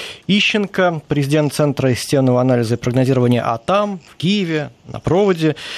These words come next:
Э, Владимир Снельников, наш киевский корреспондент. Владимир, вот по, по следам новостей, по поводу телевышки, которую строят, э, в Донецкой области, можете нам разъяснить, что это такое и к чему это может привести?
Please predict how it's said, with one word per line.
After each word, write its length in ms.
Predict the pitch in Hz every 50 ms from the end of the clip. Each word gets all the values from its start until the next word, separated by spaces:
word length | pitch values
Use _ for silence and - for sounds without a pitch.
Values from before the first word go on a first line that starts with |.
| - - -
Э, 380 | 127 135 139 135 131 135 135
Владимир 360 | 123 127 139 131 - 160 151 127
Снельников, 380 | - 156 165 160 143 - 117
наш 180 | 120 123 - -
киевский 300 | - 139 131 113 - -
корреспондент. 480 | - 147 131 - - 156 175 208 175
Владимир, 300 | 156 151 165 185 196 160
вот 140 | 143 139 -
по, 220 | - 160 165 160 151
по 320 | - - 156 156 156 151
следам 320 | 147 - 175 165 170 156
новостей, 800 | 147 139 135 147 151 233 - - - 151 139 123 113 107 95 95
по 120 | - 113
поводу 200 | 113 139 143 139
телевышки, 520 | 135 - - 147 151 147 147 135 - - -
которую 380 | - 127 117 - 120 113 113
строят, 520 | 107 - - 131 127 123 120 110 107 - - -
э, 220 | 117 113 110 107 98 101
в 400 | 107 113 113 110 110 110 107 107
Донецкой 420 | 104 110 120 120 117 - - - 139
области, 240 | 127 120 - - 135
можете 260 | 165 180 160 - 156
нам 140 | 147 131 123
разъяснить, 680 | 127 127 120 135 131 - - 139 120 - - - - -
что 260 | - - - - 147
это 100 | 131 135
такое 580 | 113 139 135 - 185 180 165 143 123 120 113 113
и 40 | 104
к 100 | - -
чему 220 | - 131 139 131
это 140 | 123 - 113
может 240 | 120 117 107 104 -
привести? 460 | 120 120 120 123 113 - - -